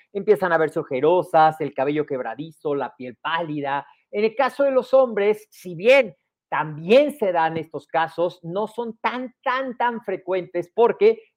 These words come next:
como que esa presión de preocuparme por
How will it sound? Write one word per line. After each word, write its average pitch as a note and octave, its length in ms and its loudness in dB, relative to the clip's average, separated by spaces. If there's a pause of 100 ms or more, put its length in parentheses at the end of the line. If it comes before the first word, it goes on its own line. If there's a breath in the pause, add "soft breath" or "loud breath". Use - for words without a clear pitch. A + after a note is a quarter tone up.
(120)
como E3+ 300 -4
que F3+ 220 -4
esa G#3+ 280 -4
presión F#3+ 540 -4
de F#3 80 -6
preocuparme E3+ 1000 -8
por F#3+ 400 -2